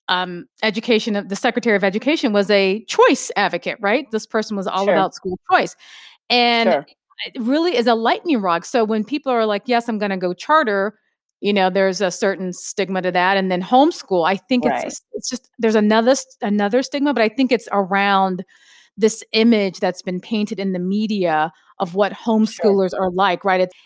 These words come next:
Speaker 1: and again, choice includes independent schools. I mean, you went to a boarding school as a child. I went to a parochial school as a child. I put one of my own kids in a,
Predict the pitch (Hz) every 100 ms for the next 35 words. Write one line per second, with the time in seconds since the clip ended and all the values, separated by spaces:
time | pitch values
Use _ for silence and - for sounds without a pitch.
0 | - 320 - 277 370 254 - 370 381 330
1 | 285 339 311 262 - _ _ _ _ 254
2 | 262 302 330 359 330 - 196 180 190 220
3 | 220 311 311 262 254 202 190 196 190 -
4 | 190 190 175 175 165 165 180 202 247 254
5 | 233 214 196 208 196 196 190 180 - 170
6 | 170 170 190 170 165 233 233 226 214 220
7 | 202 196 202 262 320 233 196 175 185 175
8 | 175